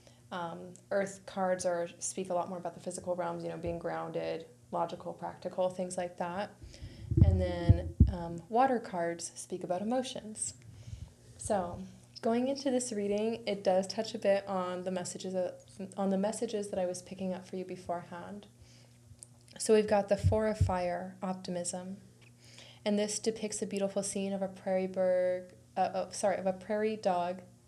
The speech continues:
singing and celebrating together. And it's something that they do. Some people find it annoying,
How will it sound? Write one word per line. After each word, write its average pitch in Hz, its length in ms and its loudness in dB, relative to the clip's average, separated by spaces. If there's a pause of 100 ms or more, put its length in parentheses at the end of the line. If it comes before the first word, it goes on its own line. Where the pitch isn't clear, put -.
singing 208 600 0 (800)
and 185 260 0
celebrating 185 760 2 (140)
together. 185 580 -6 (180)
And 208 100 4
it's - 120 -2
something 220 260 2
that 214 140 0
they 214 100 2
do. 190 500 -2 (300)
Some 202 240 -2
people 214 320 -4
find 202 320 0
it 220 80 2
annoying, 233 560 2